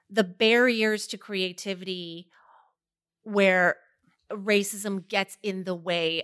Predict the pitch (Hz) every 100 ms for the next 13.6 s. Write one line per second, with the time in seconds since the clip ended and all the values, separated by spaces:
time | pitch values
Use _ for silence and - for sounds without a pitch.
0 | - 175 - 185 170 175 175 180 165 156
1 | 151 165 _ - _ 208 196 180 175 185
2 | 190 185 180 170 170 165 160 156 - -
3 | 269 277 - 240 220 - - 214 226 233
4 | 233 220 214 220 - 170 170 - - 165
5 | 160 165 160 - 165 160 - 147 156 160
6 | 87 - - 180 202 208 - 208 185 180
7 | 190 170 170 160 160 _ _ 185 180 180
8 | 170 165 170 175 170 - 160 151 156 202
9 | 214 - 214 196 196 - - - - _
10 | 185 170 160 147 139 - 190 160 147 151
11 | 165 147 202 214 220 208 220 208 180 185
12 | _ _ - 175 156 156 170 165 165 165
13 | 165 202 196 190 185 180